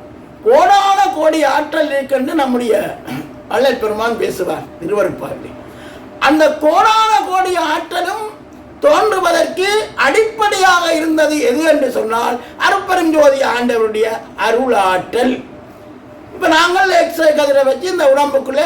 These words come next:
உள்ளுறுப்பை ஏதாவது பழுது இருந்தா பார்க்கின்றோம். ஆனா வள்ளல் பெருமான் நேர பார்த்தே உனக்கு இந்த இடத்த இந்த பிரச்சனை இருக்குன்னு சொல்லி அவர் சொல்லக்கூடிய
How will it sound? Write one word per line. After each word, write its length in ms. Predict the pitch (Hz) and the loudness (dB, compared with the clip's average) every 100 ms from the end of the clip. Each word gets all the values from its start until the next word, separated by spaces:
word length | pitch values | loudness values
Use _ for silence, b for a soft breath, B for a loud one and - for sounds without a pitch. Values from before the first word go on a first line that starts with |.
| 330 | 0
உள்ளுறுப்பை 540 | 277 269 247 247 285 311 294 B B 302 269 | 0 2 0 0 0 0 -2 B B -2 2
ஏதாவது 300 | 269 254 269 262 | 4 4 2 0
பழுது 200 | 247 240 233 | 0 0 0
இருந்தா 220 | 233 277 302 | 0 -2 -2
பார்க்கின்றோம். 540 | 254 214 202 156 143 - B B | -2 -2 -4 -4 -8 -12 B B
ஆனா 200 | 339 415 392 | 0 2 4
வள்ளல் 360 | 339 392 392 | 4 2 2
பெருமான் 440 | 370 349 392 403 349 | -2 0 0 -2 -2
நேர 180 | 349 359 359 320 | -2 0 0 0
பார்த்தே 360 | 311 294 330 349 - | -2 0 0 0 -2
உனக்கு 300 | 262 254 269 330 | -4 -6 -6 -4
இந்த 160 | 262 277 | 0 0
இடத்த 240 | 269 269 339 311 B B B - | 0 -2 -2 -4 B B B -14
இந்த 180 | - 285 | -4 -2
பிரச்சனை 420 | 277 285 285 285 269 | 0 0 2 0 0
இருக்குன்னு 420 | 262 254 240 240 | 0 0 0 0
சொல்லி 160 | 254 | 0
அவர் 280 | 370 285 254 | 2 2 2
சொல்லக்கூடிய 520 | 254 302 - 262 262 | 2 4 2 0 0